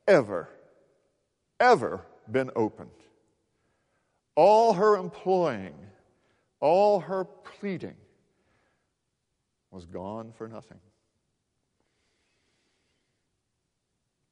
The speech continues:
He refused to be receptive to the love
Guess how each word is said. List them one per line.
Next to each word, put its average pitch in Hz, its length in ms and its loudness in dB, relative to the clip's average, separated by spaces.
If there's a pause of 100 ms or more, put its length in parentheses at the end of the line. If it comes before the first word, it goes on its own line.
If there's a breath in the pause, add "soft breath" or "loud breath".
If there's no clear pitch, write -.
(320)
He 123 140 -4
refused 117 920 -8 (800)
to 107 100 -10
be 104 140 -6
receptive 98 760 -12 (1200)
to 104 120 -16
the 95 120 -10
love 95 460 -6